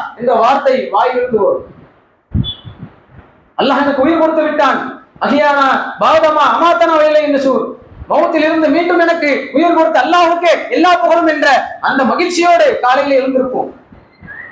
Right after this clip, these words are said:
இது ஒரு நாள் ரெண்டு நாள்ல வராது, தொடர்ந்து இதை பயிற்சி செய்து கொண்டே இருக்க வேண்டும். ஏன்னா பழைய பழக்கங்களுக்கு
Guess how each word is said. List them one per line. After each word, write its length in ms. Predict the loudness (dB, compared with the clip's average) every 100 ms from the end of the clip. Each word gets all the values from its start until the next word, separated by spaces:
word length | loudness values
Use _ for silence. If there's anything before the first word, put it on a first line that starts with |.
| -8 -2
இது 140 | 0
ஒரு 160 | 0 0
நாள் 160 | 0
ரெண்டு 260 | 0 0 -2
நாள்ல 160 | 0
வராது, 280 | 0 -2 -4 -8 -12 -14 _ -20 -20 -20 -20 -20 -12 -4
தொடர்ந்து 340 | -2 0 0
இதை 240 | 2 0 0
பயிற்சி 340 | -2 -2 -2
செய்து 200 | 0 0
கொண்டே 220 | 2 2
இருக்க 260 | 0 0 -2
வேண்டும். 400 | -2 -4 -10 -18 -20 -20 -20 -20 -20 _ _ _ _ _ _ _ _ _ _ -6 -6 -6 -12 -16 -18 -20 -16 -14 -14 -14 -8 -2
ஏன்னா 180 | -2 0
பழைய 260 | 0 2
பழக்கங்களுக்கு 840 | 0 0 0 0 0 0 -2 -4